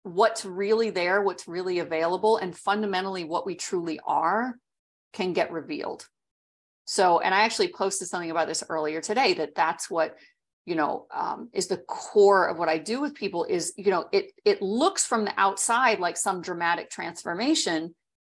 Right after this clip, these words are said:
And in reality, it was just revealing what was there all along. It's revealing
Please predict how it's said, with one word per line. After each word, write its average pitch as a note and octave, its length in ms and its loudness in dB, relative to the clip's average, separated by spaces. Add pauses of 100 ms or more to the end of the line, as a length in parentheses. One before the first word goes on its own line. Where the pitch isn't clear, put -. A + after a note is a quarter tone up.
(260)
And G3+ 120 4
in G3+ 120 4
reality, A#3+ 520 2
it G3+ 80 0
was G3+ 160 -4
just G3+ 180 -4
revealing F3 960 -2
what E3+ 200 -2
was D#3 160 -4
there D#3 220 2
all D3+ 160 0
along. D3 320 -6
It's - 160 -6
revealing E3 640 -6